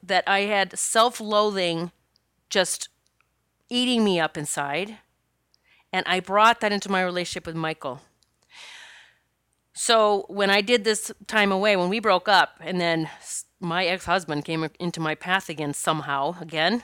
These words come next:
crazy thing. It was the universe saying, "Boom, here's the next thing you need to do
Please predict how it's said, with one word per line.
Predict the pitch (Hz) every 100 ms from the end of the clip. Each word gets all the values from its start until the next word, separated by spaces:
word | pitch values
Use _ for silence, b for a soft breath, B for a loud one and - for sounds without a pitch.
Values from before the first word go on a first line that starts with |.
| _
crazy | - - 165 180 190
thing. | - 180 143
It | 156
was | 147
the |
universe | 165 180 180 -
saying, | 190 170 160 156 _ b b b b _ _ _
"Boom, | 165 196 202 147 143
here's | 190 165
the | 170
next | 170 170 -
thing | 208 190
you | 175
need | 170 165
to | -
do | 170 165 160